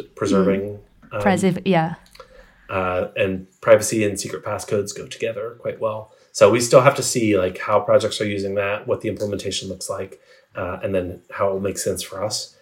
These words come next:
Speaker 1: But there are many, many, um, overlapping places where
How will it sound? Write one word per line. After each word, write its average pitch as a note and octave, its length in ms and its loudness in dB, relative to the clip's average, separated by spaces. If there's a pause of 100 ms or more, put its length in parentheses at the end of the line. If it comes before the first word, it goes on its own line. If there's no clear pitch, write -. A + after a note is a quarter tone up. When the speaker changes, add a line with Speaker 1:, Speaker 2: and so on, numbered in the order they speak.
(140)
Speaker 1:
But G2+ 200 -8
there G#2 220 8
are F#2+ 140 4
many, F2 360 -6
many, F#2 340 -16 (460)
um, - 300 -10 (640)
overlapping G#2 440 -4
places B2 380 -12
where A2 160 -4